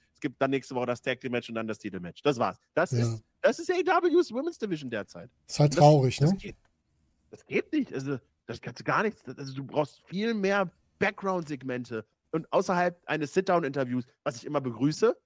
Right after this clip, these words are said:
Speaker 2: Ja,
Speaker 1: aber das ist für mich
Speaker 2: ich mag die
Speaker 1: Pflicht.
Speaker 2: auch.
Speaker 1: Also,
Speaker 2: Mhm.
Speaker 1: das ist, das ist für mich Pflicht.
Speaker 2: Das ist
Speaker 1: Da,
Speaker 2: nicht
Speaker 1: da
Speaker 2: die
Speaker 1: kriegt
Speaker 2: Kür,
Speaker 1: A E W
Speaker 2: ja.
Speaker 1: keinen Stern für.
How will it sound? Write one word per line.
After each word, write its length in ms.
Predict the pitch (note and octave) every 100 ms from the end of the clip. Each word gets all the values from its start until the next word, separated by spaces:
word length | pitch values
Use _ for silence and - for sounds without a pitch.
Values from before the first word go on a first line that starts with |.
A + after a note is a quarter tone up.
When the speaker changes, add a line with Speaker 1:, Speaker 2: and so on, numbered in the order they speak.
| _ D3+
Speaker 2:
Ja, 80 |
Speaker 1:
aber 80 | D#3+
das 160 | E3 E3
ist 80 | -
für 80 |
mich 80 | A#2+
Speaker 2:
ich 40 | C#3
mag 120 | C#3+
die 160 | C#3
Speaker 1:
Pflicht. 200 | A#2+ G#2+
Speaker 2:
auch. 60 | - _ _
Speaker 1:
Also, 160 | C3 B2+
Speaker 2:
Mhm. 40 |
Speaker 1:
das 160 | C#3 C#3+
ist, 140 | C#3+ -
das 160 | D3+ D3+
ist 100 | -
für 80 | D#3
mich 120 | B2
Pflicht. 340 | - E3 -
Speaker 2:
Das 100 | C#3+
ist 60 | C#3+
Speaker 1:
Da, 60 | F#3
Speaker 2:
nicht 100 | C#3+
Speaker 1:
da 40 |
Speaker 2:
die 60 | D#3
Speaker 1:
kriegt 140 | F3+
Speaker 2:
Kür, 100 | D3+
Speaker 1:
A 40 |
E 180 | A#2 C3+
W 40 | C3+
Speaker 2:
ja. 60 |
Speaker 1:
keinen 160 | - A#2+
Stern 260 | - C3+
für. 160 | A#2+